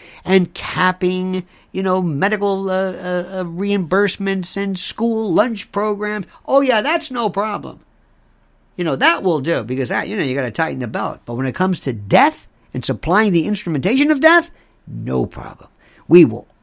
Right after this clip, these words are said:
always find money to kill because that's who we are. And that's why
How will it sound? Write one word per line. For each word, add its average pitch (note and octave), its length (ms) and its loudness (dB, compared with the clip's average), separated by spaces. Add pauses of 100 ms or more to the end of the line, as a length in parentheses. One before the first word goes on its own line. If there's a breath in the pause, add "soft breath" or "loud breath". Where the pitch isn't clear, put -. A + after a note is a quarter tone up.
always E3 520 6
find A#2+ 380 -6
money A#2 320 -8 (180)
to - 180 -6 (140)
kill - 460 2 (400 soft breath)
because B2+ 280 -4
that's A#3+ 360 2
who G#3 240 2
we D3+ 240 0
are. C3 320 -4 (500 soft breath)
And C3 260 -4
that's G4 360 -4
why - 400 -10